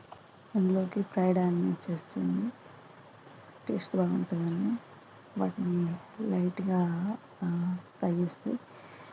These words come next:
మిక్సీ పడతారంట. చేపల పులుసు అనగానే చింతపండు అవసరం కాబట్టి చింతపండు తీసుకొని అందులో కారం ఉప్పు వేసి కలిపి already పెట్టేసింది.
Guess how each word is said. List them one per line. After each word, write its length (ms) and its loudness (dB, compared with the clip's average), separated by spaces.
మిక్సీ 260 -2
పడతారంట. 580 0
చేపల 500 4
పులుసు 200 0
అనగానే 320 4
చింతపండు 520 0
అవసరం 300 2
కాబట్టి 280 2
చింతపండు 680 0
తీసుకొని 560 0
అందులో 160 2
కారం 340 2
ఉప్పు 420 -4
వేసి 200 0
కలిపి 300 0
already 320 2
పెట్టేసింది. 840 -2